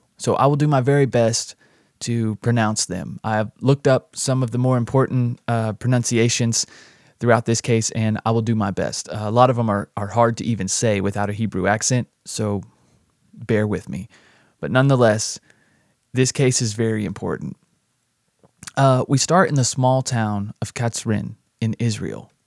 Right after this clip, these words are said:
meaning most of the information, like I said,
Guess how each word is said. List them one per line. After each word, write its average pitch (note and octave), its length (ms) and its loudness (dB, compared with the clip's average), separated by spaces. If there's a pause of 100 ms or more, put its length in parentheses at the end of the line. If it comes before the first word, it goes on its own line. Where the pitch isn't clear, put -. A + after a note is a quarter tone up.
(600)
meaning C3 380 4
most C#3+ 260 4
of C#3+ 100 -2
the C3+ 100 0
information, G#2+ 720 0 (360)
like A2 140 -2
I G#2 60 4
said, G#2+ 280 0